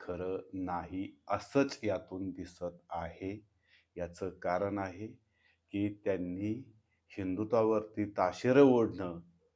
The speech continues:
कमी करावं, लक्षात ठेवा. हा समाज हिंदुत्ववादी समाज आहे आणि हिंदुत्ववादी समाज हा सगळ्या समाजाला, सगळ्या धर्माला, सगळ्या जाती आणि पंथाला एकत्र घेऊन चालतो.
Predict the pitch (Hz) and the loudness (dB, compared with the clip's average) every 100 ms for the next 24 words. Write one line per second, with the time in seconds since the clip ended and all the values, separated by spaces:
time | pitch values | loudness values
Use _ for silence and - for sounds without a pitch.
0 | _ - 90 120 117 90 82 82 85 - | _ -4 0 0 2 0 0 -4 -6 -8
1 | 87 80 82 78 82 _ _ _ _ - | -10 -8 -8 -8 -10 _ _ _ _ -2
2 | 90 - 90 92 95 82 - 92 95 120 | -2 -2 -4 -2 -4 -6 -10 -4 0 2
3 | 123 117 107 104 90 87 87 87 87 90 | 6 6 4 0 -4 -4 -2 -4 -6 -14
4 | _ _ _ _ - 98 110 101 92 98 | _ _ _ _ -4 0 0 -2 -4 -4
5 | 113 - 120 117 113 117 - 98 104 95 | -4 0 4 6 4 2 -2 -2 0 0
6 | 98 - 90 98 104 104 92 92 101 101 | -2 -2 -2 2 2 0 -4 -2 -2 0
7 | 104 92 92 95 95 87 87 95 98 92 | -2 -2 -2 0 0 -2 -4 -4 -4 -4
8 | 95 92 90 - 98 101 101 92 85 98 | -4 -2 -2 -2 -6 -8 -8 -10 -8 -2
9 | 113 127 123 113 110 107 98 90 82 78 | 2 2 0 -4 -2 -2 -2 -4 -4 -6
10 | - 82 80 | -8 -12 -12